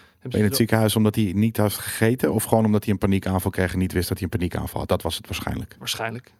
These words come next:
Speaker 2: Ja.
Speaker 1: Maar ik
Speaker 2: Ik
Speaker 1: denk
Speaker 2: heb namelijk ook een paar keer naar paniek, of in paniek, eh, naar het ziekenhuis gewild. Maar dat ik dacht van, nou, het zal wel een paniekaanval zijn, dus laat maar zitten.
Speaker 1: Ja, maar dat er zo,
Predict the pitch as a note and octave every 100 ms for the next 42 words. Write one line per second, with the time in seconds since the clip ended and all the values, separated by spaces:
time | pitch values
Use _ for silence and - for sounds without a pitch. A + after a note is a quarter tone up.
0 | _ - F#2+ - B2+ A#2+ A#2+ - A2+ -
1 | - G2 F#2 F2+ F#2 F#2 F2+ F2+ E2+ F2+
2 | F2 - F2 F2 - E2+ D#2+ E2 F2 F2+
3 | - F2+ F2 F2 F#2+ F2 E2+ - F2+ F2
4 | E2 F#2+ E2+ E2 D#2+ - E2 - D#2+ D2
5 | - D#2+ D2+ - E2+ D#2+ D#2+ D2+ D2 E2+
6 | E2+ F2 E2+ D#2 - _ _ - A2+ G2
7 | - - B2 A#2 - - - B2+ B2+ -
8 | D3